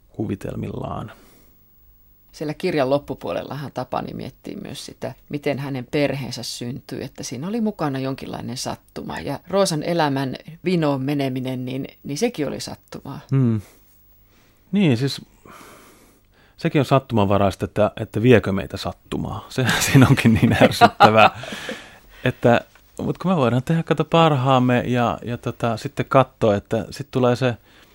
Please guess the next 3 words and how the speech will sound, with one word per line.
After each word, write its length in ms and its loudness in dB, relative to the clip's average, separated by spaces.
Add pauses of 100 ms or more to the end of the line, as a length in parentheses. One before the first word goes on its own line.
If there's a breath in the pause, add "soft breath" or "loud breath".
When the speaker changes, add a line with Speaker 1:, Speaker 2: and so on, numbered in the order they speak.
(680 soft breath)
Speaker 1:
satunnaisuuden 840 4
elementti 880 2 (760 soft breath)
satunnaisessa 960 2